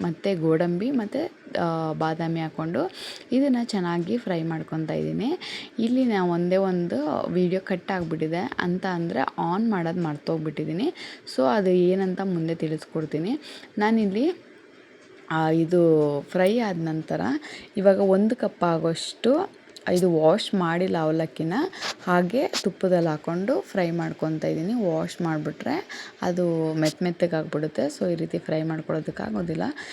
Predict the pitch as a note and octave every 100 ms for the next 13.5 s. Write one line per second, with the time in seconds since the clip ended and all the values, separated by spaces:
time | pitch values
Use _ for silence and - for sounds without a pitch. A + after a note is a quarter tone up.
0 | - - G#3 G3 G3 G#3+ F#3+ F#3 F3+ F3
1 | F3 F3 F3 E3 F3 E3 - D#3+ D#3 D3
2 | D#3 D#3+ F#3 F4+ - - - - G3+ A3+
3 | A#3+ A3 G#3+ G3+ F3 E3+ F#3 C4+ - E3+
4 | F3 D#3+ E3 G3+ G3+ F3+ F3 F3 E3+ -
5 | E3+ D#3 D3 D#3 E3+ E3 D#3 D#3 D#3 F3
6 | C4+ - F#3 F3 F#3 C4 G4 - - G3+
7 | - G3+ F#3 F#3 G3+ C4+ G#4 - - -
8 | - - E3+ - F#3+ G3+ G3 E3 E3 -
9 | - A#3+ F3+ - - E3 D#3+ D#3+ D#3+ A#3
10 | F4 - - - - G3 F3+ E3 E3+ -
11 | A#3+ F4 - - F#3+ F3+ F3+ E3+ E3 -
12 | F#3 F3+ D#3+ - D#3+ A#3+ D4+ A#3+ A#3 A3+
13 | G3+ F3+ E3+ -